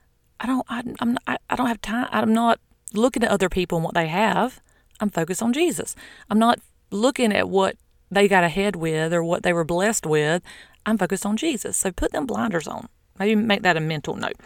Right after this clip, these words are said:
Um, anytime I feel that twinge of jealousy, I've learned I immediately take it to God and check my own heart, because it's usually something in me. It's usually something in me.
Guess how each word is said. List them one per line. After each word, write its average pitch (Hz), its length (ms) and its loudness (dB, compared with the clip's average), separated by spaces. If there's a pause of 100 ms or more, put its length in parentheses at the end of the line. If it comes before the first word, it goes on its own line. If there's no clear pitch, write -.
(520)
Um, 190 360 4 (920)
anytime 247 920 0 (100)
I 208 140 2
feel 214 300 0
that - 180 -2
twinge 214 460 0
of 196 120 -6
jealousy, 202 520 -4 (640)
I've 180 220 0
learned 180 500 0 (400)
I 170 100 -2
immediately 180 480 2
take 170 160 -2
it 165 60 -2
to 165 80 -6
God 160 240 0
and 151 100 -6
check - 180 -6
my 160 100 -4
own 151 140 -4
heart, 143 260 -4
because 160 220 -6
it's 160 140 -8
usually 180 360 0
something 170 420 -2
in 220 180 4
me. 294 460 -2 (520)
It's 196 200 0
usually 240 320 0
something 202 400 0
in 185 160 2
me. 180 260 -2